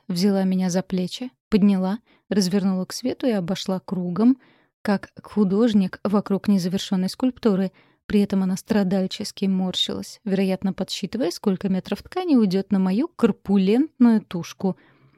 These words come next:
«Зелёное вам не к лицу», — сказала она. «Будь у вас рыжие волосы, он бы отменно оттенил их, а бледной коже придал мраморную матовость».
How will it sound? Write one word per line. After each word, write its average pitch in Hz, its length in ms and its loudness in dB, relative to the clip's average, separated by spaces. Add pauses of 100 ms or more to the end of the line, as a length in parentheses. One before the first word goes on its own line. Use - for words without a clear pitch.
(420)
«Зелёное 220 440 6
вам 208 180 2
не 220 80 4
к - 80 -4
лицу», — 196 380 -2 (240)
сказала 185 460 -2
она. 185 200 -2 (300)
«Будь 294 220 0
у 277 40 2
вас 269 180 0
рыжие 277 300 4
волосы, 185 480 -2
он 226 220 4
бы 185 120 0
отменно 180 500 -2
оттенил 190 480 -2
их, 190 140 -6
а 202 260 0
бледной 196 420 2
коже 180 280 -2
придал 185 380 -2
мраморную 196 540 2
матовость». 185 520 0